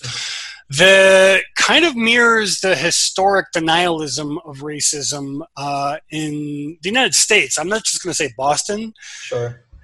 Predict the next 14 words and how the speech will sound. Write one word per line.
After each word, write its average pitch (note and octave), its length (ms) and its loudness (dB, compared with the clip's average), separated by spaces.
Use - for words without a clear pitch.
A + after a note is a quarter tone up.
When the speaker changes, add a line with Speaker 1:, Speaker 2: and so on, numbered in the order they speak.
Speaker 2:
And A#3 720 4
while B3 880 4
there A#3+ 320 4
have C4 300 2
been A#3 300 2
some G3 320 0
complicated G3+ 680 -2
relationships E3 720 -6
with C#3+ 100 -12
the C#3 60 -12
media D3+ 720 -4
involving D3 460 -10
Kyrie D3+ 440 -6
Irving, D3 640 -10